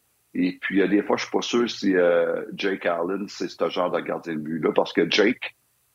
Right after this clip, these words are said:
c'est pas un gardien de but qui est très, très, très rapide de ses mains.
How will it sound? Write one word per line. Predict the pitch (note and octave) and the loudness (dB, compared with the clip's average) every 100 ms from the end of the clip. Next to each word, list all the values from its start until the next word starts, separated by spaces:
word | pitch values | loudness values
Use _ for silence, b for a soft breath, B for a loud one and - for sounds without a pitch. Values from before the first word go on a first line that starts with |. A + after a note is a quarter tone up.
| _ - | _ -18
c'est | - | 0
pas | A2 | 2
un | |
gardien | G2+ F#2 - | 4 2 0
de | E2 | -6
but | G2 | -8
qui | - | -10
est | - | -12
très, | - F#2+ F2 | -6 -6 -6
très, | F#2 E2 | -8 -4
très | - F2 | -2 -2
rapide | E2 - F#2 E2 | -4 -4 -6 -4
de | E2+ | -6
ses | - E2 D2+ | -6 -6 -6
mains. | D2+ | -10